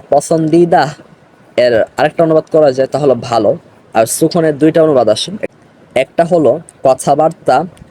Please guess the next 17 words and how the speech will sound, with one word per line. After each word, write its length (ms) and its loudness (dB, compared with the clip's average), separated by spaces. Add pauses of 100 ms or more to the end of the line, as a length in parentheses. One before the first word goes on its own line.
(140)
আর 120 0
একটা 220 -2
হলো 260 -2 (520)
নসিহত 420 0 (480)
অর্থাৎ 360 -2 (200)
উপদেশ। 540 -2 (600)
আমরা 240 0
এখানে 420 -2
উপদেশের 480 0
অর্থটা 460 -2
নিব, 200 -2 (800)
তাহলে 280 0
অনুবাদটা 380 -2
একটু 200 -4
সুন্দর 400 -2
হয়। 160 -10 (920)
দেখুন 400 -2